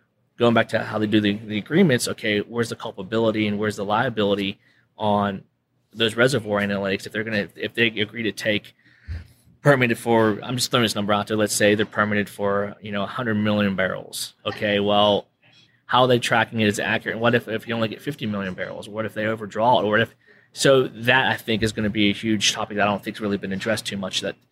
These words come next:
I think if you, you, you investigate on that, I think you can get a lot of traction on it, 'cause I think it's an un-, it's an untalked about, it's un-, it's not a, like,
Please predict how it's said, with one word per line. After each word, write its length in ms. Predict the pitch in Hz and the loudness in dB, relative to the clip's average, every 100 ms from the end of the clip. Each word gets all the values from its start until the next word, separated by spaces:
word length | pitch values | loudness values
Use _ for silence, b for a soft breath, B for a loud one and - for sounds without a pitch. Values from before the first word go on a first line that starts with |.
| B B B - | B B B -12
I 60 | - | -2
think 200 | 110 98 | -2 -2
if 60 | |
you, 100 | 104 | -6
you, 240 | 104 98 - 104 | -4 -6 -8 -14
you 320 | 104 87 110 | -12 -2 0
investigate 380 | 101 110 104 98 | 2 2 2 2
on 80 | |
that, 160 | 98 98 | 2 0
I 20 | |
think 160 | 92 101 | -6 -14
you 60 | |
can 140 | 98 92 | -14 -10
get 100 | 92 | -2
a 20 | |
lot 200 | 98 95 | -2 -2
of 100 | 87 | -6
traction 400 | - 95 95 98 | -10 -10 -10 -12
on 80 | 90 | -12
it, 60 | |
'cause 80 | - | -10
I 60 | 107 | -6
think 180 | 117 101 | -6 -6
it's 100 | 104 | -2
an 60 | |
un-, 240 | 107 107 - b b b b b | 0 0 -2 b b b b b
it's 140 | 104 110 | -8 0
an 60 | |
untalked 460 | 117 - - 117 110 | 0 0 -2 -4 -2
about, 140 | 107 | -2
it's 100 | - | -2
un-, 140 | 151 - | -2 -6
it's 140 | 143 | -4
not 160 | 156 123 | 0 2
a, 20 | |
like, 420 | 107 110 107 _ | 4 2 0 _